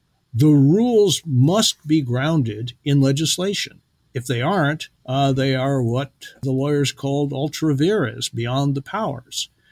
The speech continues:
And so it is for the courts to determine whether or not a specific regulation is within the ambit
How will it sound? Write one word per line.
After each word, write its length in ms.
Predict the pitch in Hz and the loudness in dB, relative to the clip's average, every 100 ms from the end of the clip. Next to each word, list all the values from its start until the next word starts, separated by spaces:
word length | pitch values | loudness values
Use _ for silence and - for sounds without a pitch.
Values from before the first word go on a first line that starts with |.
| _ _ _ 156 | _ _ _ -2
And 160 | 160 | 0
so 320 | - 180 170 185 | 2 2 2 2
it 140 | 202 | 2
is 160 | 262 190 | 2 2
for 180 | 226 | 0
the 140 | 247 247 | -2 -4
courts 420 | - 226 269 - | -2 -2 -2 -4
to 120 | - | -6
determine 680 | 135 131 131 135 113 113 135 - | -6 -6 -4 -4 -4 -6 -10 -10
whether 480 | 120 123 165 202 208 | -2 0 2 0 -2
or 140 | 202 170 | -2 -2
not 360 | 135 117 135 | -2 -4 -6
a 140 | 147 147 | -6 -6
specific 600 | - 139 - 131 123 131 | -4 -4 -2 -4 -6 -10
regulation 920 | 117 113 110 113 151 220 - 113 123 | -10 -10 -10 -8 -6 -6 -6 -6 -4
is 240 | 135 127 107 | -2 -4 0
within 540 | 120 127 123 139 147 | 0 2 0 0 0
the 220 | 131 131 | 0 -4
ambit 400 | 117 117 123 127 | -6 -4 -4 -4